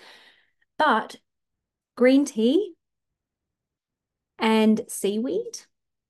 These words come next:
there's some really great data on animal-based studies behind, um, it helping with methane, so emo,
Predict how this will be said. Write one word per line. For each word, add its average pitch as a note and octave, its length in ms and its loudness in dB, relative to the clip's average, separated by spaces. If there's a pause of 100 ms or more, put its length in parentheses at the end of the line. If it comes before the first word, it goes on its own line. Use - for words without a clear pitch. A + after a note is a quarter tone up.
(880)
there's A3+ 200 4
some A3+ 220 6
really B3 340 6
great A3 320 -4
data G3+ 720 -4 (520)
on G3+ 220 -4
animal-based G#3 640 2
studies F#3 380 -8
behind, F#3 760 -6 (640)
um, F#3 600 -4 (260)
it - 360 -4 (500)
helping A3 360 0
with G3 220 -6
methane, C4 520 -4 (380)
so - 260 -12
emo, A3+ 300 -2